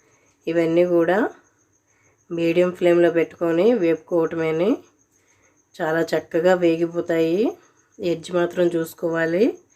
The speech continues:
చక్కగా అంటించండి, లేకపోతే విడిపోతాయి.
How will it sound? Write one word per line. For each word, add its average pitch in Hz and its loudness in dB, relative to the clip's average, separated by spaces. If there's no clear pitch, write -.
చక్కగా 170 -4
అంటించండి, 165 -2
లేకపోతే 165 -2
విడిపోతాయి. 160 -4